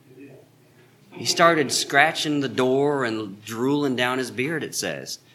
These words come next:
He, he acted like he was insane, and the king of Gath was like, "Why have you brought this lunatic in here? Get him, get him out of here." And David ran away and hid in the cave, and he wrote this psalm.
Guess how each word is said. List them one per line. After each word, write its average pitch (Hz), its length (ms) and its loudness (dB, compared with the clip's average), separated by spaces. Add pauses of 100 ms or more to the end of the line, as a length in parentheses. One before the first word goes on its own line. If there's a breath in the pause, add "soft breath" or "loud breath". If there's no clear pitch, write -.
He, 143 200 -2
he 131 260 -4
acted 127 340 -4
like 120 120 -4
he 127 120 -6
was 117 160 -4
insane, 123 480 -2
and 92 100 -2
the 92 60 -2
king 139 220 -6
of 107 100 -6
Gath 110 320 -2
was 92 140 -10
like, 87 240 -6
"Why 101 380 -4
have 135 220 -8
you 107 120 -10
brought 104 300 -2
this 101 160 -4
lunatic 117 520 -4
in 87 140 -4
here? 87 200 -4
Get 95 160 -6
him, 120 220 -10 (180)
get 123 180 0
him 117 100 0
out 131 180 0
of 107 80 -2
here." 82 340 -6 (680 loud breath)
And 107 120 -4
David 120 300 0
ran 104 280 -4
away 101 220 -4
and 98 100 -6
hid 101 180 -4
in 101 80 -6
the 95 80 -6
cave, 127 320 -4
and 92 80 -6
he 90 80 -6
wrote 98 300 -6
this 90 200 -6
psalm. 107 500 -8